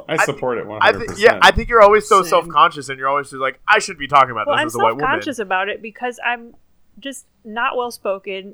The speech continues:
Speaker 4: and not as educated of these things that
Speaker 2: No,
Speaker 4: I should
Speaker 2: you,
Speaker 4: be.
Speaker 2: girl, you,
Speaker 4: It's like
Speaker 2: you rock it.
Speaker 4: yesterday I was Wikipediaing apartheid because we didn't actually learn about it that much in school at all.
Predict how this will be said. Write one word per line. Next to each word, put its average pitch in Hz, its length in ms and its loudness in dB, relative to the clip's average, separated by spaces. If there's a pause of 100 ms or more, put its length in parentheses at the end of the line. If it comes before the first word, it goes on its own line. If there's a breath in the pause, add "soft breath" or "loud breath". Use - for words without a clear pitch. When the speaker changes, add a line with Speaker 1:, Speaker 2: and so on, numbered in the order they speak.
(120)
Speaker 4:
and 208 240 -12
not 226 240 -4
as 208 240 -6
educated 185 640 -12
of 175 260 -20
these 185 200 -18
things 175 280 -18
that 185 100 -10
Speaker 2:
No, 208 140 4
Speaker 4:
I 180 40 2
should - 280 -8
Speaker 2:
you, 151 80 -12
Speaker 4:
be. 156 160 -18
Speaker 2:
girl, 220 280 8
you, 233 460 -4
Speaker 4:
It's - 160 -8
like 269 200 0
Speaker 2:
you 220 160 -4
rock 170 320 8
it. - 40 -8
Speaker 4:
yesterday 185 420 0
I 185 140 0
was 190 200 -6
Wikipediaing 202 800 -10
apartheid 170 540 -8
because 175 240 -16
we 190 100 -20
didn't 233 300 -10
actually 202 380 -10
learn 175 320 -12
about 160 240 -8
it - 100 -16
that 160 140 -10
much 160 200 -14
in 165 120 -20
school 180 400 -12
at 156 80 -18
all. - 260 -14